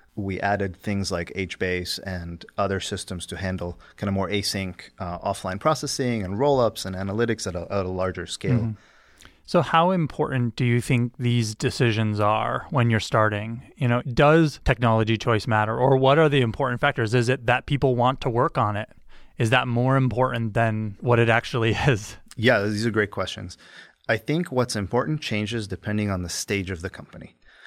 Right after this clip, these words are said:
Speaker 1: So early on at CarGurus, we were seeking product market fit. I think what matters there is getting a product to market quickly. And it, it might be an M V P or not. I kinda hesitate to use that terminology 'cause it means different things to different people.
Speaker 2: Mm-hmm.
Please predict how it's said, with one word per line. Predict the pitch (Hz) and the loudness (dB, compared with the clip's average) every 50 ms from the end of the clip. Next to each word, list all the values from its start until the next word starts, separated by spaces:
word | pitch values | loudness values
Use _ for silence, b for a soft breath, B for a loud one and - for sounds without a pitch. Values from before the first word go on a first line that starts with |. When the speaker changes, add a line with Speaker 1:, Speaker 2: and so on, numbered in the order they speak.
| B B | B B
Speaker 1:
So | B - - - - - | B -4 -4 -4 -4 -2
early | - 156 165 170 165 165 156 147 | 0 2 2 2 4 2 2 0
on | - 117 113 113 101 92 90 85 87 87 - _ _ _ _ _ _ - | 2 2 2 2 2 0 -2 -4 -8 -12 -16 _ _ _ _ _ _ -2
at | 107 101 101 - | -2 -2 -2 -2
CarGurus, | - - 156 165 165 135 113 110 104 98 98 98 98 92 95 | 0 2 4 4 4 4 2 0 2 0 0 -2 -2 -4 -4
we | 98 98 107 107 | -4 -2 0 0
were | 104 92 | 0 0
seeking | - - 131 123 123 127 110 101 | -2 -2 -4 -2 -2 -2 -2 -2
product | - - 107 101 95 95 - - | -2 -2 -2 0 0 -2 -4 -6
market | - 90 87 - - - - | -8 -8 -8 -8 -12 -14 -12
fit. | - - 110 - _ _ _ _ _ _ _ _ - - | -10 -10 -10 -12 _ _ _ _ _ _ _ _ -8 -4
I | 110 107 | -4 -2
think | 104 131 135 123 | 0 0 -2 0
what | 120 92 - | -2 -2 -2
matters | 104 98 98 101 104 98 92 90 90 | 0 0 0 2 0 0 -2 -4 -4
there | 101 98 101 107 117 117 | 0 2 2 4 2 2
is | - 95 92 90 | 0 -4 -10 -10
getting | 87 - - 107 101 107 101 | -8 -4 -2 0 0 0 -2
a | 92 | -4
product | - - 104 101 92 - - - - - | -4 -4 -4 -4 -4 -6 -10 -14 -12 -8
to | - 117 117 | -4 -2 0
market | 113 110 110 110 - 143 - - | 0 0 0 -2 -4 -6 -6 -6
quickly. | - - 107 - - 156 180 185 - - - - | -6 -6 -4 -2 -2 -2 -2 -4 -6 -8 -8 -4
And | 104 101 101 | -4 -2 -2
it, | - - | -2 -4
it | 110 107 | -4 -2
might | - 110 113 127 127 | 0 0 0 0 0
be | 123 127 | 0 0
an | 120 117 | 0 0
M | 117 113 | 0 -2
V | 107 107 | -2 -2
P | 101 - 117 113 | -2 -2 0 0
or | 110 | 0
not. | 107 104 104 104 104 101 | 2 2 2 0 0 0
I | 101 98 | -2 -6
kinda | - 123 120 117 101 | -4 -4 -2 -2 -2
hesitate | 95 107 101 104 101 - 98 92 | -2 -2 -4 -4 -4 -6 -6 -6
to | - 98 | -4 -4
use | 95 98 92 | -4 -4 -2
that | 92 92 92 - | -4 -4 -4 -4
terminology | - 98 92 92 92 90 92 98 95 92 101 101 | -6 -6 -4 -4 -2 -2 -2 -2 -2 -2 -4 -4
'cause | 95 - 92 82 | -4 -6 -8 -8
it | 85 90 | -8 -8
means | 90 90 92 92 87 82 - - b b b b b b b b b - | -6 -6 -6 -6 -6 -8 -12 -16 b b b b b b b b b -6
different | 104 98 - - 95 87 | -6 -4 -4 -4 -4 -4
things | - 104 101 - | -4 -4 -4 -4
to | - 98 | -4 -4
different | 92 92 - 87 87 85 | -6 -6 -6 -6 -6 -6
people. | 101 104 101 - 123 | -6 -2 0 2 2
Speaker 2:
Mm-hmm. | 110 95 110 117 | 2 2 -2 -4